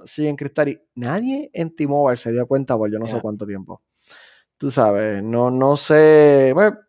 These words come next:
Speaker 1: se colgaron los in-,
Speaker 2: Diablo.
Speaker 1: los ingenieros de seguridad, se co-, se colgó el cyber security team, eh, porque estas cosas deben tirar flags. Cuando tú empiezas a jalar data así, se supone que hayan flags internos de como que, mira,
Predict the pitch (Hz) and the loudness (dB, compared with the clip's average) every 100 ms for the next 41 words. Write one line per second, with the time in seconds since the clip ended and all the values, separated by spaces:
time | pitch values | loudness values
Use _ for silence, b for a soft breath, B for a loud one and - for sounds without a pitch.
0 | _ 123 120 120 131 165 180 180 165 160 | _ -6 -2 0 0 0 -2 -4 -4 -2
1 | 156 156 165 165 170 170 147 139 135 123 | -2 -2 -2 0 2 2 4 2 0 -2
2 | 117 104 120 113 117 110 120 123 143 147 | -4 -4 -4 -4 -4 -6 -8 -4 -2 -2
3 | 151 143 147 151 123 113 120 b b b | -4 -6 -4 -2 -2 -4 -8 b b b
4 | b b _ _ 131 120 120 113 143 143 | b b _ _ -2 -2 -2 -4 -6 -4
5 | 156 139 139 135 131 123 139 139 - 117 | -2 0 0 0 -2 0 0 0 -2 -10
6 | 104 107 117 143 151 156 156 147 147 151 | -10 -12 -12 -6 -2 0 0 0 0 0
7 | 143 160 139 117 104 104 107 135 127 135 | -4 -4 -6 -8 -8 -6 -2 -2 0 2
8 | 123 123 - - _ - 127 139 135 123 | 2 2 -10 -18 _ -14 -4 0 0 0
9 | 113 110 107 104 117 135 | -4 -6 -10 -6 -2 -2